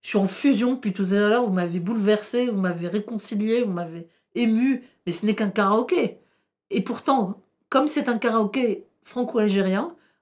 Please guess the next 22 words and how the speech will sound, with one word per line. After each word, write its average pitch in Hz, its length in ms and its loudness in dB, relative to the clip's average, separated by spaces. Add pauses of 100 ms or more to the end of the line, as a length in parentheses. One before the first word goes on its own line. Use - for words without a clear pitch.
où 190 60 -2
on 196 80 2
peut 254 120 -2
chanter 226 300 -2
en 202 120 0
kabyle, 214 380 0
en 185 120 -2
arabe 185 300 -2
et - 20 -2
en 175 80 -4
français, - 500 -6 (400)
et 185 100 -2
que 202 120 0
je 190 80 -2
raconte 214 320 -2
l'histoire 202 380 -2
de 190 100 0
ces 185 160 -2
chansons, 185 340 -4
de 190 60 -4
ces 175 160 -6
artistes, 302 480 -8